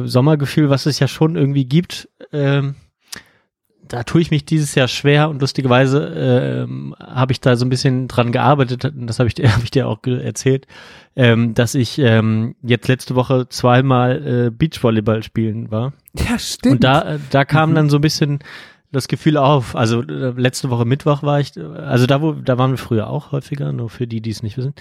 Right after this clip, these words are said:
Speaker 1: ähm, an so einer Schule und da gibt's so einen Beachvolleyballplatz und, äh, der ist offen, wenn man, wenn man Glück hat.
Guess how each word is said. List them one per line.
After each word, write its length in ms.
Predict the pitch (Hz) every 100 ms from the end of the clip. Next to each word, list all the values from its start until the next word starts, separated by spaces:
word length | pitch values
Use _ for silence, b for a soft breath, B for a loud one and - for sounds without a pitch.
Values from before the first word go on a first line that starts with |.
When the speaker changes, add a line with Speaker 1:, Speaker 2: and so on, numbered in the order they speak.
| B B B -
Speaker 1:
ähm, 440 | 117 117 113 113 _ b - -
an 80 | 107
so 60 |
einer 140 | 110 107
Schule 460 | - 143 160 180 -
und 280 | - 123 117
da 80 | 113
gibt's 200 | 110 -
so 60 |
einen 40 | 113
Beachvolleyballplatz 840 | 131 - 127 131 131 135 131 -
und, 280 | 127 107 110
äh, 100 | 110
der 160 | 104
ist 140 | 110 -
offen, 300 | 127 - 123
wenn 120 | 120
man, 240 | 120 120 135
wenn 120 | 120
man 120 | 117
Glück 200 | 110 120
hat. 200 | 156 -